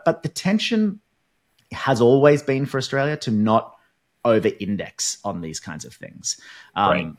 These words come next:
Speaker 1: Another big thing that's going on in the world right now that Australia ostensibly, it doesn't look like Aust-, Australia should be involved in, but we kind of are, is the crisis in Gaza,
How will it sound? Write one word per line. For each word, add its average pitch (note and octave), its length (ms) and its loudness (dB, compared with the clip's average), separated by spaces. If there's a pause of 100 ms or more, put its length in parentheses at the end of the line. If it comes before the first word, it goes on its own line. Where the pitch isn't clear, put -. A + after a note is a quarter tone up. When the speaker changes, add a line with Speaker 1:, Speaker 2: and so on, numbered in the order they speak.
(540)
Speaker 1:
Another B2+ 640 6 (140)
big A2+ 360 4
thing A2 360 -2
that's - 160 -8
going G#2 240 0
on G#2 80 -2
in G2+ 40 -2
the G2 80 0
world G2+ 240 0
right G2+ 220 0
now G2+ 160 -2
that F#2+ 280 -4 (140)
Australia G2+ 540 -4
ostensibly, G2 1120 -6 (340)
it A#2 100 -6
doesn't G#2 260 -4
look G#2 180 -6
like A2 160 -2
Aust-, - 160 -8 (140)
Australia G#2+ 400 -2
should - 180 -8
be A2+ 100 0
involved A2 400 2
in, A#2 160 2
but F#2 320 -6 (280)
we G2 100 -12
kind G#2 280 -4
of F#2 60 -4
are, A2 300 4
is F#2 380 -4 (300)
the - 40 -14
crisis F2+ 400 -4
in F#2 120 -8
Gaza, G2+ 520 -2